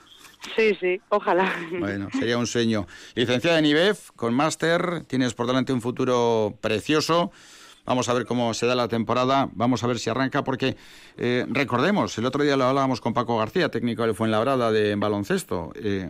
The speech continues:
Speaker 2: ahora mismo únicamente está considerado como deporte profesional la primera y segunda división de fútbol masculino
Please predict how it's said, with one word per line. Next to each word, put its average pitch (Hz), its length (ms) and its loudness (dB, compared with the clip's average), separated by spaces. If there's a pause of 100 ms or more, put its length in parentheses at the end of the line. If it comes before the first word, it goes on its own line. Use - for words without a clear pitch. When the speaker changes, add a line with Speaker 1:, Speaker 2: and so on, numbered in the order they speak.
Speaker 2:
ahora 135 220 2
mismo 131 220 2
únicamente 120 420 2
está 110 160 0
considerado 110 520 0
como 107 220 -2
deporte 107 340 -2
profesional 110 680 0 (680)
la 104 240 2
primera 127 260 0
y 120 60 0
segunda 135 280 0
división 120 340 0
de 113 120 2
fútbol 131 360 0
masculino 143 640 0